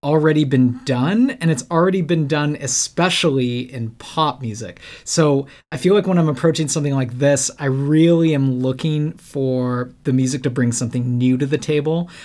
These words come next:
either in lyrics and themes or in the actual sound of the music.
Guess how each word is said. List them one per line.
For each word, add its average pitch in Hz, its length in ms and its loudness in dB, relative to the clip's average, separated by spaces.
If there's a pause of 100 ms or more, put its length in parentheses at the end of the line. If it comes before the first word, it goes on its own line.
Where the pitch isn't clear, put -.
(180)
either 180 420 4
in 135 400 0
lyrics 139 760 2
and 120 400 0
themes 156 680 0
or 151 320 4
in 143 160 -2
the 135 100 2
actual 127 340 -4
sound 170 680 -2
of 208 180 -10
the 202 80 -2
music. 214 400 -2